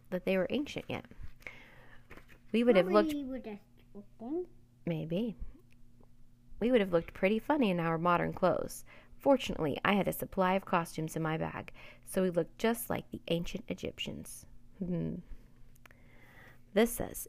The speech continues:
Speaker 1: "Ancient Egyptians used a language that is no longer spoken. They had their own religion and worshipped many gods.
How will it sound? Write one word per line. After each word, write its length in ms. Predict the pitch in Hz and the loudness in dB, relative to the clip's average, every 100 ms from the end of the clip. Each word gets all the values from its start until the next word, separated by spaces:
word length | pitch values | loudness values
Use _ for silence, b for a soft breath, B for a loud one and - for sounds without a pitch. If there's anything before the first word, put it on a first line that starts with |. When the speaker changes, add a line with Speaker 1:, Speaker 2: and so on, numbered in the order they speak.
| - | 0
Speaker 1:
"Ancient 300 | 233 254 202 | 0 2 -2
Egyptians 540 | 165 185 165 175 165 - - | -2 -2 -2 -6 -8 -10 -10
used 280 | 190 190 - | -4 -4 -2
a 60 | 214 | 0
language 500 | 226 202 - - - | 2 2 -2 -6 -2
that 200 | 151 - | -2 -2
is 120 | 196 | 0
no 160 | 208 | 0
longer 340 | 214 175 160 175 | 2 0 -2 -6
spoken. 520 | - 208 208 - 196 - - B B B B | 2 2 2 -4 -8 -14 -16 B B B B
They 100 | - | 0
had 200 | 202 175 | 4 4
their 180 | 170 165 | 2 2
own 160 | 185 190 | 2 2
religion 460 | 208 170 - 170 - | 0 0 0 -4 -2
and 160 | 180 | -2
worshipped 440 | 180 190 196 - - | 0 0 -2 -8 -2
many 300 | 196 214 160 | 0 0 0
gods. 600 | 175 170 - - - - | 2 2 0 -8 -14 -14